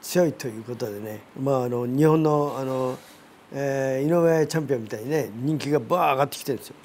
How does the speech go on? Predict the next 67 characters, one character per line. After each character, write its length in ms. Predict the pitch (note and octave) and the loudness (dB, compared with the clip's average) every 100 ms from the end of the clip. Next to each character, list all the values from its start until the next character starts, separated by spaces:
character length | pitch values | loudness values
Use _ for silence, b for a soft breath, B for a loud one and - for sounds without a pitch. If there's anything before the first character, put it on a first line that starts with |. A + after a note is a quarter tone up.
| - | 0
こ 120 | - | 6
の 80 | B3 | 8
選 180 | A3 C4 | 10 8
手 80 | - | 8
と 240 | G#3 F#3 | 8 10
同 200 | D3+ G3+ | 10 8
門 220 | G#3 G#3 | 8 6
で、 360 | G3+ G#3 D3+ G2+ - - C#3+ | 8 8 6 2 -12 -10 -2
も 120 | C#3+ | 0
う 40 | |
名 220 | C3 E3 | 4 4
ト 120 | F#3+ F#3+ | 6 8
レ 100 | F#3+ | 6
ー 40 | |
ナ 100 | D3+ | 4
ー 40 | A2+ | 0
で 40 | |
す 100 | G2+ | -4
よ 80 | A#2+ | -2
ね。 220 | B2+ A2 B B B B - | -2 -2 B B B B 2
エ 140 | E3 | 4
デ 100 | E3 | 8
ィ・ 680 | A3 A3 G#3+ G#3 G3 D#3+ - - | 8 8 8 6 4 0 -6 0
レ 180 | C#3+ A3 | 10 10
イ 60 | G#3+ | 10
ノ 120 | D#3+ | 6
ソ 200 | - A#2+ | 2 -4
選 180 | - A2+ | -4 -8
手。 180 | - - - - C#3 | -10 -12 -16 -8 -4
あ、 160 | C#3 C3 C3+ | -2 -2 -4
レ 140 | C3+ G3 | 2 4
イ 60 | |
ノ 100 | F#3+ | 4
ソ 300 | D#3 C3 G2+ - - - - | 0 -2 -8 -12 -20 -20 -20
ト 100 | - | 0
レ 120 | E3+ D3 | 2 2
ー 20 | |
ナ 100 | B2 | -2
ー。 60 | - - | -12 2
こ 100 | F3+ | 6
の 100 | G3+ | 8
人 200 | E3 F3+ | 8 8
が 160 | F3+ D#3+ | 8 6
二 200 | E3+ D#3+ | 6 6
人 100 | C3+ | 4
を 40 | |
教 160 | A2+ B2+ | 2 -2
え 20 | |
て 100 | A#2 | -2
る 80 | A#2 | -4
と 100 | G#2+ | -6
い 40 | |
う 40 | G2 | -10
こ 40 | |
と 120 | F#2+ | -12
で、 160 | - - - B B - | -16 -18 -20 B B -4
二 160 | - G3 | 4 6
人 80 | |
が 100 | D#3 | 6
こ 400 | A#2+ C3+ B2+ B2+ B2 | 4 2 0 -2 -8
う、 220 | - - | -18 -16
ス 100 | - | 4
パ 120 | G#3 | 6
ー 40 | |
リ 80 | G3 | 6
ン 100 | F#3+ | 4
グ 180 | F3+ F3 | 0 -4